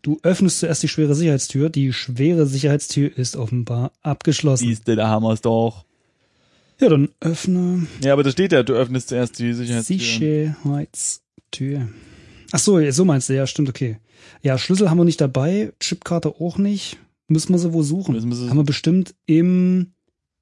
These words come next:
Speaker 1: im Schlafzimmer haben wir das.
Speaker 2: Aber ich habe jetzt
Speaker 1: oder?
Speaker 2: erstmal meinen Präsidentenblick auf die Tür geworfen und, äh, da steht eine von den, nee, eine den präsidialen Sicherheitsbedürfnissen angemessene Sicherheitstür,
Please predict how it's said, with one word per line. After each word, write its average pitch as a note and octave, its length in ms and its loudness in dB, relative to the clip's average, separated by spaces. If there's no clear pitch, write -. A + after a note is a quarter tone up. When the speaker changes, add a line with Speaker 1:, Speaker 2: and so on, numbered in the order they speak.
Speaker 1:
im C#3 100 2
Schlafzimmer A2+ 600 -4
haben A2+ 80 -6
wir A2+ 80 -6
das. A2 200 -10
Speaker 2:
Aber A#2 140 2
ich A2+ 80 2
habe C#3 100 4
jetzt C#3 60 -4
Speaker 1:
oder? B2+ 80 -2
Speaker 2:
erstmal F3+ 160 0
meinen A#2+ 220 4
Präsidentenblick A2+ 800 0
auf - 180 -2
die A2+ 140 -2
Tür B2 280 2
geworfen A2 520 0
und, A2 400 0
äh, A2 360 2
da A2+ 200 2
steht E3 300 0
eine C#3+ 300 2
von A#2+ 220 0
den, A2 400 0
nee, A2+ 260 0
eine D#3+ 320 2
den C3 300 0
präsidialen C3+ 1400 0
Sicherheitsbedürfnissen D3 1080 -2
angemessene A2 840 0
Sicherheitstür, G#2 1600 -2